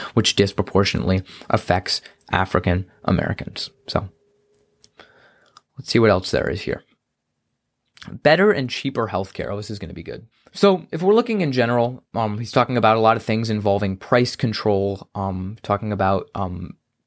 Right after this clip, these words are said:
opportunity to be in charge of your own healthcare and choose your own doctor. This, the, the, the, this doesn't have any substance to it. That, that, that doesn't say anything. How? What's, how so? Currently, he's in the process of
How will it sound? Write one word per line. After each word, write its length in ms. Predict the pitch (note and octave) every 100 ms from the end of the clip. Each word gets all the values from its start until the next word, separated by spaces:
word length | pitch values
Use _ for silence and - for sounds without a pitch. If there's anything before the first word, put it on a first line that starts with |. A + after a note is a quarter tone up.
| -
opportunity 680 | B2 E3 D#3+ C#3 C3+ C3+ C3+
to 80 |
be 160 | B2+ B2
in 100 | A2+
charge 400 | - A#2 A2+ A2+
of 100 | G#2
your 160 | G2+ F#2+
own 160 | A2
healthcare 540 | G2+ G2+ G2+ - G#2 F#2+
and 100 | G2
choose 300 | G2+ F#2+ F#2+
your 100 | F2+
own 140 | F#2
doctor. 400 | F#2 - - - _ - - - - _ _ _ _
This, 180 | C#3+ D3 -
the, 120 | C#3+
the, 340 | C3+ - C3+
the, 180 | - D3+
this 160 | C#3+ C#3+
doesn't 260 | D#3+ D3
have 220 | B2 A#2+ A#2
any 340 | G#2 G2+ - _ _
substance 540 | - G#2 F#2+ - - -
to 100 | -
it. 160 | - _ _
That, 180 | A#2+ A2+
that, 140 | C3
that 140 | B2+ C3
doesn't 280 | C3 -
say 160 | - A2
anything. 300 | F#2+ F#2 -
How? 380 | - B2 F#2+ G2 _ -
What's, 240 | C#3 C#3
how 180 | - C3
so? 320 | C3 B2+ D#2+
Currently, 440 | - D3 F3 E3 D#3+
he's 140 | C3
in 80 | C3+
the 60 | B2+
process 560 | A2+ G#2 - G2+ - - - - -
of 420 | A#2 A2 G#2 A2